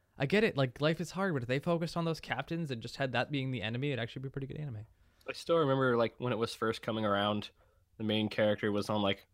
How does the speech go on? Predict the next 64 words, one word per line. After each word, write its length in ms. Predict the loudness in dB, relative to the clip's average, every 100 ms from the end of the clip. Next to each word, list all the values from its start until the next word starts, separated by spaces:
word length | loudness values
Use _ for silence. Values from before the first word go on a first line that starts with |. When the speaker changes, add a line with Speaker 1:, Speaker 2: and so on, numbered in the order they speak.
| 0
Speaker 2:
all 80 | 2
the 80 | 2
promotional 480 | 0 2 2 0
stuff, 340 | 0 4 4 2
and 80 | 0
I'm 80 |
Speaker 1:
Yeah. 60 | 0
Speaker 2:
like, 160 | 2 4
"Watch, 220 | 4 4
he's 140 | 0
gonna 200 | 0 -2
turn 240 | 0 0 2
into 120 | 2
the 60 | 2
thing 180 | 2 2
he 80 |
hates." 340 | 4 2 0 -12 -14
Speaker 1:
Yep. 160 | -14 -14 _ _ _ _ _ _ _ _
Speaker 2:
And 80 | 0
I'm 120 | 4
like, 240 | 4 2 -4 -16 -14 -14 -18 _ 6
"Uh," 920 | 10 12 12 10 8 6 6 6 4
and, 360 | 0 -12 -14 -18 _ _
you 180 | -20 -18
know, 80 | -20 _ _ _ _ -20
it's 140 | -2
Speaker 1:
I'm 100 | 0
Speaker 2:
great 60 | 2
to 40 |
Speaker 1:
excited, 280 | 2 2 2
Speaker 2:
see 60 | 2
Speaker 1:
too. 60 | 2
Speaker 2:
it. 40 |
Speaker 1:
In 80 | 2
the 80 | 0
trailer, 340 | 2 2 2
they 160 | 2 0
have 220 | 0 0
him 280 | -2 -4 -4
fighting, 500 | -2 -2 -2 -4 -8 -12 -20 _ _ _ _ _ _ _ _ _ 0
um, 540 | 2 2 -2 -6 -10 -14 _ _ -20 -20 _ -20 -20 -20 -8
the 80 | -2
one 160 | 2 2
who 120 | 2
kicks 260 | 0 -2
in 80 | -2
the 80 | -2
wall, 280 | -2 -2 0
not 160 | 0 2
the, 120 | 2
not 160 | 2
the 80 | 0
big, 160 | -2 -2
big 160 | -6
one, 180 | -8 -10
the, 140 | -10 -8
the 120 | -2
guy 180 | 0 0
who 80 |
breaks 260 | -2 -4 -4
down 160 | -6 -6
the 60 |
second 300 | -6 -8 -4
wall, 340 | -2 -2 -2